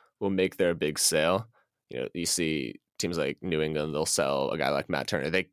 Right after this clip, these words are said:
it's hard for them to turn around and go get that impact player that you wanna get with that money, with that monopoly money, um, right afterwards. It'll often take 'em a couple of seasons, you know. Sounders got rid of,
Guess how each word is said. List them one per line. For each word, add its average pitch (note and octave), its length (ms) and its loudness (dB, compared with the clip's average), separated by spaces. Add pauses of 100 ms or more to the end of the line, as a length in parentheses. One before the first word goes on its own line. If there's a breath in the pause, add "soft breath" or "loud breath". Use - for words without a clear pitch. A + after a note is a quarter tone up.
it's G#2+ 140 -2
hard A#2 200 0
for A2 60 -10
them G#2 100 -2
to - 100 -12
turn E2+ 200 -4
around D2 260 -2
and D#2 100 -6
go F2 120 0
get D2+ 220 -4
that C#2 280 -2 (560)
impact F#2 440 -2
player E2 240 2
that E2 180 0
you G2+ 140 0
wanna F2+ 200 0
get D#2+ 200 -4
with - 180 -6
that D2+ 200 2
money, D#2+ 360 -2 (480)
with F2+ 140 -12
that D2 100 0
monopoly D#2 440 -2
money, D2+ 420 -6
um, E2 500 0 (840)
right G#2+ 360 2
afterwards. C#2 460 -4
It'll F#2 160 4
often F#2 240 0
take D#2+ 320 -4
'em D#2 160 -6
a B1 80 -10
couple D2 240 -8
of B1+ 80 -6
seasons, C2 420 -6
you C#2+ 80 -6
know. C#2 200 -8 (500 soft breath)
Sounders F#2 360 -2
got F2 180 0
rid F2+ 120 0
of, D2 380 -4